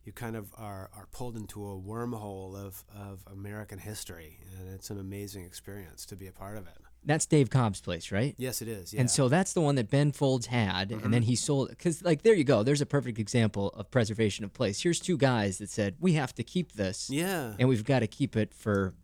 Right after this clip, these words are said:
Speaker 2: future generations."
Speaker 1: Oh, they were gonna knock it down, you know, but you walk inside, it's a, it's kind of a nondescript office building, and inside it is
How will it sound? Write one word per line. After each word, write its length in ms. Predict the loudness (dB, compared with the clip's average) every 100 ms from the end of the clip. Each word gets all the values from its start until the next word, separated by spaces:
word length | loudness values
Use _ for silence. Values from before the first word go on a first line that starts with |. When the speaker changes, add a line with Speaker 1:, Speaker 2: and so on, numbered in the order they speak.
| -20 _ -8
Speaker 2:
future 320 | 0 0 0
generations." 500 | 0 0 2 0 0
Speaker 1:
Oh, 60 | -2
they 100 | 0
were 80 | 0
gonna 160 | -2
knock 300 | -2 -4 -6
it 100 | -8
down, 400 | -8 -4 -4 -4
you 100 | -6
know, 120 | -6 -6
but 100 | -6
you 120 | -6
walk 260 | -6 -6
inside, 340 | -6 -6 -4 -6
it's 160 | -6
a, 120 | -6 -8
it's 220 | -10 -10
kind 160 | -8 -10
of 60 |
a 60 | -8
nondescript 580 | -10 -10 -10 -10 -12 -10
office 360 | -10 -10 -10
building, 340 | -10 -8 -8 -8
and 80 | -8
inside 540 | -6 -6 -6 -6 -8
it 140 | -10
is 200 | -12 -12